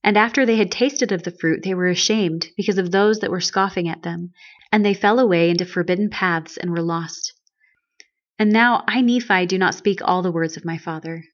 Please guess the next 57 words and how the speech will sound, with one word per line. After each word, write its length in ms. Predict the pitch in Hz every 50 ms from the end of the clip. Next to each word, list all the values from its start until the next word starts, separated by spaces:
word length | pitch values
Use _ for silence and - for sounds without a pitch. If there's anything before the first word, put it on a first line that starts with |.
| _ -
but 100 | 208 214
to 80 | -
be 100 | 202 226
short 320 | 220 220 - 233 226 240 233
in 140 | 247 226 190
writing, 440 | 185 175 165 160 165 160 165 175 - - - - - _
behold, 340 | _ 208 196 185 220 226 220
he 100 | 220 233
saw 220 | 220 - 233 220 226
other 280 | - 208 214 226 226
multitudes 560 | 202 190 180 185 185 190 - - 202 190 180
pressing 400 | - - - 202 196 - 214 208
forward, 420 | - - 170 156 151 156 160 160 170 - - - - - _ -
and 120 | 202 202
they 100 | 202 202
came 380 | 196 - - 226 220 240 262 254
and 160 | 240 202 175
caught 300 | - - 220 220 - -
hold 260 | - 190 185 185 185
of 120 | 185 180 180
the 180 | 185 175 170
end 260 | - 190 190 185 190 180
of 140 | - -
the 80 | - 175
rod 220 | 170 170 165 165
of 100 | 170 170
iron, 460 | - 185 185 175 165 165 165 170 170 - _ - - - - _
and 100 | 208 202
they 80 | 208 202
did 160 | 202 190 202
press 300 | - - 220 233 233 233
their 180 | - 254 240
way 140 | 208 196 196
forward, 500 | 185 - - 190 180 175 165 160 160 170 175 - _ _ _
continually 640 | - 233 202 - - 214 220 233 233 240 240 247 247
holding 340 | 208 214 214 214 233 233 220
fast 360 | 220 202 170 165 165 - -
to 80 | -
the 100 | 185 185
rod 200 | 180 180 175 175
of 100 | 175 170
iron, 420 | - - 180 175 175 170 165 170 175 - - - - - -
until 180 | 202 - 214 202
they 140 | 185 202 190
came 340 | - - 220 220 240 254
forth 280 | 247 - 185 175 175 180
and 180 | 180 185 180 185
fell 220 | 196 196 214 226
down 320 | 208 185 160 160 160 165
and 120 | 165 175 175
partook 480 | 190 180 180 - - 214 185 - - -
of 120 | 180 175
the 120 | 170 175 175
fruit 140 | - 185 175
of 100 | 175 170
the 80 | - 175
tree. 400 | - - 185 175 160 160 165